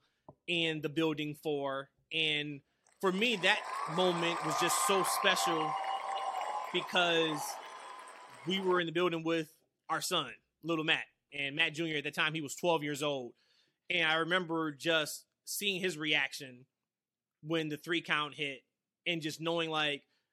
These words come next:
once again, it's not normal for Black wrestlers to have the top spot in any national promotion. Of course, we've already made really big strides since then.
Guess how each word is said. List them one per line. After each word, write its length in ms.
once 220
again, 520
it's 280
not 280
normal 480
for 720
Black 280
wrestlers 500
to 140
have 480
the 380
top 200
spot 380
in 180
any 580
national 720
promotion. 500
Of 100
course, 240
we've 260
already 320
made 420
really 280
big 220
strides 460
since 240
then. 140